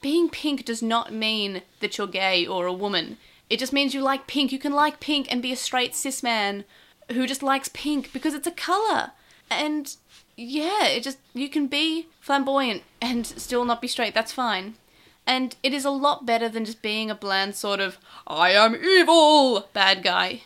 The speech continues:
And it makes it more fun to watch. He's not a generic bad guy. And another thing, he has, like, this rose thing, and he thinks everything's beautiful. Is this not a trope that we've seen other characters who have been shown to be straight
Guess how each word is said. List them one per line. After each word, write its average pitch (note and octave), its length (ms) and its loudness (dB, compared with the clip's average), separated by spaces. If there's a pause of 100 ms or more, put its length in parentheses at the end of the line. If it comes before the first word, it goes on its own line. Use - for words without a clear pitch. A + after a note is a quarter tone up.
(120)
And C4+ 320 0
it B3 100 -4
makes D4 260 -2
it - 80 -6
more C#4+ 160 -2
fun D4 280 -2
to D4 120 -8
watch. - 460 -2 (400)
He's C4+ 260 0
not D#4 260 2
a D#4+ 40 0
generic C4+ 580 0
bad D#4+ 320 -2
guy. G#3+ 440 2 (560)
And D4+ 380 0 (180)
another E4 360 4
thing, A#3+ 240 -2
he B3+ 140 -2
has, D4+ 200 -2
like, D4+ 140 -2
this C4 160 -4
rose G3 400 0
thing, - 320 -12 (120)
and G#3+ 100 2
he A3+ 40 2
thinks A#3 180 -2
everything's A3+ 380 0
beautiful. F#3+ 520 -8 (440)
Is C#4 160 2
this F#4 160 -6
not C4 200 2
a B3+ 60 2
trope A3 500 -2
that A3 100 -10
we've A#3+ 140 -4
seen G3+ 560 -6 (160)
other A3 200 4
characters A3 640 2 (120)
who A3+ 120 0
have G#3+ 220 -2
been G#3+ 160 -6
shown G3+ 300 -2
to G3+ 60 -10
be G3+ 100 -10
straight F#3 500 -2